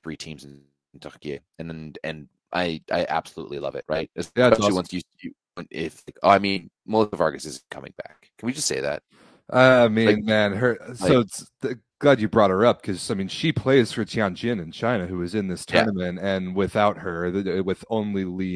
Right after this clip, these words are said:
Speaker 2: Yingying as their only player, Tianjin had just no chance of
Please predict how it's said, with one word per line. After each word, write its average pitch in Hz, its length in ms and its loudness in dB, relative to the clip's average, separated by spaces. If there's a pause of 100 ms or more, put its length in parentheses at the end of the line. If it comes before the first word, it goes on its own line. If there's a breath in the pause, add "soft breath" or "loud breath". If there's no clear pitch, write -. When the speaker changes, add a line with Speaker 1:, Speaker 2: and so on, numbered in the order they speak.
Speaker 2:
Yingying 90 540 -4
as 85 240 -8
their 90 160 -2
only 87 200 -8
player, 95 380 -4
Tianjin 90 480 -8
had 90 160 -8
just - 240 -14
no 92 220 -2
chance 90 480 -8
of 87 320 -8